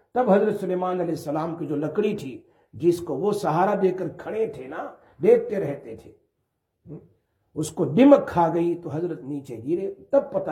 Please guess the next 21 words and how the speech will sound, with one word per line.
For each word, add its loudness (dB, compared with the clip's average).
چلا -8
شیطان -12
کو -10
کہ -8
کیا -2
ہے، -4
حضرت -8
کا -8
انتقال -8
ہو -12
گیا۔ -20
کہا 8
اگر 8
پہلے 10
سے 8
پتہ 2
چلتا 0
تو -2
ہم 0
نہ 2
بناتے۔ 2